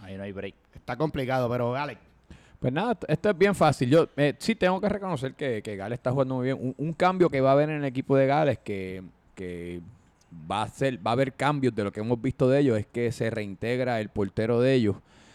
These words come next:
Speaker 3: Gaby, Gaby regresa. So, entonces, este, eso hace que, que Toñito y Héctor no tengan que estar en la portería.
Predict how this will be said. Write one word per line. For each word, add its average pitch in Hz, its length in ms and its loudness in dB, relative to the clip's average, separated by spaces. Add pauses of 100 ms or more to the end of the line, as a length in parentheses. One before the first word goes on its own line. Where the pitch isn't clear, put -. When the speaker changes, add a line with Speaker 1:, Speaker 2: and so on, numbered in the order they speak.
(140)
Speaker 3:
Gaby, 104 480 -2
Gaby 110 340 0
regresa. 123 680 0 (420)
So, 104 300 0
entonces, 107 560 0
este, 113 300 0
eso 117 280 2
hace 127 280 0
que, 101 520 -2
que 104 140 -6
Toñito 117 560 -2
y 117 100 0
Héctor 127 260 -2
no 107 140 -8
tengan 120 360 -8
que 120 180 -4
estar 120 240 -6
en 120 80 -8
la 117 80 -6
portería. 127 720 -2